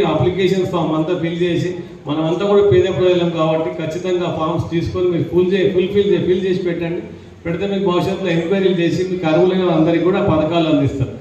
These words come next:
దయచేసి ఎవరు కూడా ఈ మధ్యవర్తుల మాట వినకుండా ఆ పథకాలన్నింటినీ కూడా ఇబ్బందికరంగా కాకుండా ఎవరికి కూడా రూపాయి ఇచ్చేది లేదమ్మా. అప్లికేషన్ ఫామ్స్ కూడా ప్రభుత్వ కార్యాలయాల్లో ఫ్రీగా ఇస్తారు, అక్కడ వాలంటీర్స్ ఉంటారు,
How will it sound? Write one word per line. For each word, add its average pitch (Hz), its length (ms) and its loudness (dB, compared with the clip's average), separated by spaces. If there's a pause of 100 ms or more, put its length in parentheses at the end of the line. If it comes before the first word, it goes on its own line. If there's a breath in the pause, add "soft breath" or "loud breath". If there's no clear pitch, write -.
(300 loud breath)
దయచేసి 180 440 4
ఎవరు 190 300 0
కూడా 185 180 0 (460)
ఈ 147 40 -4 (140)
మధ్యవర్తుల 190 640 0
మాట 175 200 0
వినకుండా 175 480 0 (260)
ఆ 147 120 -8
పథకాలన్నింటినీ 175 880 -2
కూడా 170 160 4 (340)
ఇబ్బందికరంగా 180 680 0
కాకుండా 170 400 0 (500 loud breath)
ఎవరికి 208 320 2
కూడా 208 220 2
రూపాయి 190 320 0
ఇచ్చేది 170 300 -4
లేదమ్మా. 135 300 -2 (200)
అప్లికేషన్ 185 580 0
ఫామ్స్ 175 320 -2
కూడా 180 240 4
ప్రభుత్వ 170 480 -2
కార్యాలయాల్లో 170 560 0
ఫ్రీగా 175 320 2
ఇస్తారు, 175 320 -4 (460 loud breath)
అక్కడ 170 160 -4 (120)
వాలంటీర్స్ 185 580 2
ఉంటారు, 185 260 0